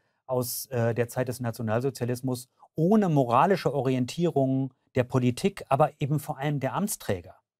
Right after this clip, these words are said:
etwa der Richter, ähm, oder eben anderer von Verwaltungsbeamten und so weiter, nützt das schönste Rechtssystem nichts, ja? Also insofern glaube ich schon ganz fest daran, äh, dass, äh, eine funktionierende Demokratie immer auch ein mo-, moralisches Fundament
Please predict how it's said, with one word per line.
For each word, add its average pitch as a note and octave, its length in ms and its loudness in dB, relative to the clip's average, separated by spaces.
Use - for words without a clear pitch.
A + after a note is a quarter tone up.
etwa D3 300 -2
der A#2+ 180 0
Richter, - 360 -2
ähm, C3+ 460 4
oder D3 280 4
eben C#3+ 220 0
anderer C#3+ 400 0
von C#3 300 -4
Verwaltungsbeamten C3 880 -2
und A#2 160 -4
so G#2+ 120 -6
weiter, G#2 300 -2
nützt D3 600 0
das D3+ 260 -2
schönste F3 760 4
Rechtssystem C#3 600 0
nichts, - 540 -2
ja? G#2 240 -2
Also C#3+ 180 -2
insofern F3 500 0
glaube C#3+ 240 2
ich D3 80 -8
schon D#3+ 260 -6
ganz C#3 220 -6
fest D#3 260 -6
daran, B2+ 320 -2
äh, C3 160 2
dass, C3 360 -2
äh, C#3+ 100 -10
eine B2+ 220 0
funktionierende C#3+ 760 -4
Demokratie C3+ 680 -4
immer D3+ 360 2
auch A2+ 140 -2
ein A#2 80 0
mo-, A2+ 200 0
moralisches G#2+ 500 -4
Fundament F#2+ 360 -10